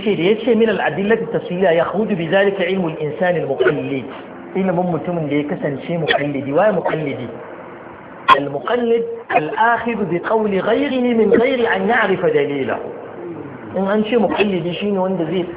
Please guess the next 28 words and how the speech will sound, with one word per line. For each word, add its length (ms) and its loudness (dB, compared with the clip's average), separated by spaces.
kama 320 2
magana 340 2
wani 180 4
amma 280 2
bai 160 -2
san 120 -2
dalilin 360 -2
magana 320 -4
ba. 160 -8
Shine 180 0
al-muqallid. 640 -2
Al-Imam 460 0
Ibn 180 -4
Abd 200 -2
al-Barr 280 0
yana 280 0
cewa, 160 0
"لا 140 4
فرق 320 -2
بين 280 0
بهيمة 720 -4
ومقلد. 760 -2
تنقاد 560 2
بين 220 0
ج-، 960 -2
بين 180 2
دعاتر 500 0
وخمائل. 760 -2